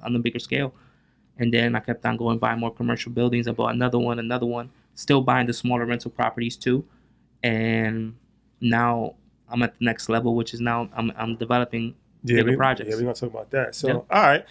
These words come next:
Speaker 2: So I just a question. This is, I got some just questions for, for both of you guys, as far as, um, for the average person, right? When you guys are looking at homes, like, do you have a formula as far as cash flow to say, "Okay, the mortgage on this is gonna be two thousand a month. I need to make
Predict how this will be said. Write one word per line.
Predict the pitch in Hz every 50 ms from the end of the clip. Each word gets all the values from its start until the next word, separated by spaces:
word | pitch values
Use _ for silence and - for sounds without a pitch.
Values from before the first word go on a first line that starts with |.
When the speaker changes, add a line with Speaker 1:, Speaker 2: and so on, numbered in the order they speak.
| - -
Speaker 2:
So | - - 185 175
I | 175
just | 196 214 254
a | 220
question. | - - 170 151 -
This | 165 196 196
is, | 190 165
I | - 170
got | 185 180 151
some | - 170 156 127
just | 139 135 - - -
questions | - 151 143 135 - 139 131 -
for, | - 123 104
for | - - 117
both | 101 117 120 117 -
of | 120 107
you | 110
guys, | 98 110 110 107 110 104 98 - - - - - - - _
as | 123 117
far | - - 123 117 117 113 110
as, | 104 95 113
um, | 110 107 107 104 104 104 101 104 - _ _ _ _ -
for | - 120 113 107 104 110
the | 98 113 110
average | 110 123 120 110 110 -
person, | - 123 110 101 - 101 98
right? | 107 110 113 113 - - - - _ _
When | - 131 143
you | 175 202
guys | 208 185 170 135
are | 143
looking | 151 156 - 151 143
at | 135 131 123
homes, | - 147 143 135 123 120 - 127
like, | 120 113 -
do | 143
you | 165 170
have | 160 147
a | 135 -
formula | - 147 139 151 156 156 160 151
as | 135 -
far | - 147 139
as | 127
cash | - - 147 147 139 -
flow | - 147 135
to | 127
say, | 123 - 139 131
"Okay, | 127 123 - 135 127 117 - - - - - - _ _ _ _ _ _
the | - 127
mortgage | 139 151 156 147 151 127
on | 147 147
this | 143 135 -
is | 131
gonna | 123 139 131
be | 123
two | - 147 131
thousand | 139 131 123 120 123
a | 123
month. | 123 127 127 123 123 - -
I | 110 120
need | 131 131 127 123
to | - 127
make | 120 127 131 131 123 -